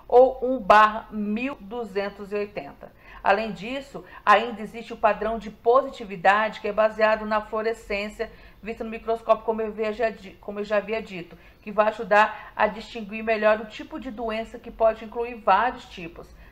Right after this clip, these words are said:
tá? Por isso que é importante não tirar as suas conclusões através do que você vê.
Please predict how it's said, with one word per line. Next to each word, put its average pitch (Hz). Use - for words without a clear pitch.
tá? 190
Por 233
isso 269
que -
é 254
importante 233
não 226
tirar 220
as 202
suas 208
conclusões 208
através 208
do 208
que 233
você 220
vê. 165